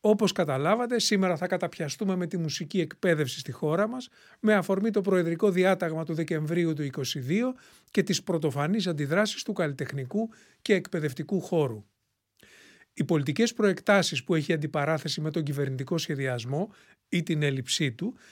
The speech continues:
είναι αναπόφευκτες. Ζητήματα όπως η παιδεία έχουν τεράστια κοινωνική σημασία, έκταση και βάθος.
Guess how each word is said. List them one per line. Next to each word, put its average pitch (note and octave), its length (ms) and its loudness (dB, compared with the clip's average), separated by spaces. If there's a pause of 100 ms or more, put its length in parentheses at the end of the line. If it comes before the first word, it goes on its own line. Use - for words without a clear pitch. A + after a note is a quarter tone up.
(160)
είναι A#3+ 220 2
αναπόφευκτες. G3+ 920 -2 (440)
Ζητήματα F#3 600 2
όπως G#3+ 220 0
η A3 40 -4
παιδεία C#3+ 680 -2
έχουν A3 380 -6
τεράστια F#3 1000 0
κοινωνική E3+ 400 0
σημασία, D3 760 -2
έκταση D3+ 460 -6
και C#3+ 140 -4
βάθος. B2+ 500 -8